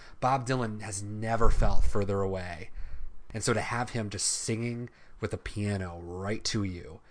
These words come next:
it's right there. It sounds so good. Uh, even Lanois, he, he's quoted as saying, "We recaptured some of the quality that the early records had.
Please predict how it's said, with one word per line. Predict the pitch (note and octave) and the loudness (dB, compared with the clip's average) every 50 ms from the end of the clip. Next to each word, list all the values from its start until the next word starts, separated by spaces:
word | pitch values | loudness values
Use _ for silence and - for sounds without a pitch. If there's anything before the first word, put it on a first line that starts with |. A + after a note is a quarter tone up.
| - - - - - - - | -18 -18 -16 -16 -18 -6 -6
it's | C#3+ C#3 - | -4 0 0
right | C3 G#2+ G2+ - | 0 0 -2 -4
there. | A2 G#2+ G#2 G#2 - - _ _ - - - | -6 -8 -8 -10 -14 -20 _ _ -20 -12 -12
It | - A2 | -10 -6
sounds | - - C3 A2+ A2+ A2+ G#2+ - - - | -2 -2 0 0 0 -2 -4 -6 -8 -8
so | - - - - A#2 G#2+ G#2+ | -8 -6 -2 0 0 0 0
good. | G2 F#2+ G2+ G2 G2 F#2 F#2 - - - - - - - - | -2 -2 -4 -4 -4 -6 -10 -14 -16 -18 -20 -20 -20 -12 -6
Uh, | G#2+ G#2 G#2+ - | -6 -4 -4 -2
even | A#2+ B2+ C#3+ A#2+ | -2 0 0 0
Lanois, | A#2 A2+ A2 G#2+ G#2 G#2+ A2 G#2+ F#2+ F#2 F#2 | 0 0 0 0 0 0 -2 -2 -2 -6 -8
he, | F#2+ - A2+ A2+ | -10 -10 -10 -8
he's | - A2 A#2 A2 - | -8 -6 -6 -6 -4
quoted | - - A2 G#2 G2 G2+ | -2 0 0 0 0 -2
as | F#2 - | -4 -2
saying, | - G#2+ G2+ G2 G2 - - - - - | -2 -2 -2 -2 -6 -10 -12 -14 -12 -8
"We | A2 A2+ A#2+ A#2+ | -4 -2 -2 -2
recaptured | A2+ G#2+ G#2 A#2+ B2 A#2+ - - B2 A2 G#2+ - - A2 G2 - | -2 -2 0 0 0 0 -2 -4 -4 -4 -2 -4 -4 -6 -6 -6
some | - A#2 G#2+ | -6 -4 -4
of | G#2+ | -4
the | G2+ G2+ | -6 -6
quality | - - G#2+ G2 G2 G2 F#2+ F#2+ F#2+ | -6 -4 -4 -2 -2 -2 -2 -4 -4
that | F#2+ F#2+ F#2+ | -6 -6 -8
the | - G#2 | -8 -10
early | - G2+ G2 G2 G2 F#2+ | -8 -6 -6 -4 -4 -6
records | F2+ F2+ F2 - A2 - - | -6 -8 -8 -8 -8 -8 -8
had. | - G2+ F2+ E2+ D#2+ E2 | -10 -10 -10 -10 -12 -14